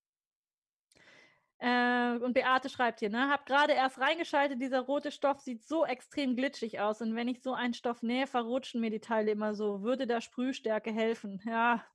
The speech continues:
die Sprühstärke. Hast du Sprühstärke schon mal benutzt, Kathi?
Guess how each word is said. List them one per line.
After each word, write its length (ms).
die 100
Sprühstärke. 600
Hast 180
du 80
Sprühstärke 520
schon 120
mal 100
benutzt, 380
Kathi? 360